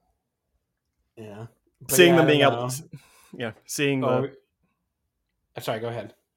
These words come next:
Speaker 2: I was just gonna say, seeing Arsenal descend into, you know, irrelevance has been a, um, a point of joy for me over the past few years.
Speaker 1: <laughs> I mean, it is fun. It,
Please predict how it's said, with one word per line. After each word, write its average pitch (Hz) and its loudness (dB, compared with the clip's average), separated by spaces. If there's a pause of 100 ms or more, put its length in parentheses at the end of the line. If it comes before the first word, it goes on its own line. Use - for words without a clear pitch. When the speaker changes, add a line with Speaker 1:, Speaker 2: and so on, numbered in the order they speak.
(120)
Speaker 2:
I 156 4
was 156 4
just 139 -8
gonna 143 0
say, 127 -2
seeing 147 2
Arsenal 131 0
descend 123 -4
into, 113 -8 (520)
you 113 -10
know, 101 -10 (300)
irrelevance 120 -4
has 113 -14
been 107 -10 (1000)
a, 120 -2
um, 107 -6 (260)
a - -14
point 202 6
of 165 2
joy 165 4
for 143 -2
me 104 -4
over 104 -8
the - -18
past - -8
few - -8
years. - -14 (160)
Speaker 1:
<laughs> - -10
I 160 4
mean, 190 6
it 208 8
is 156 0
fun. 208 2
It, 196 -2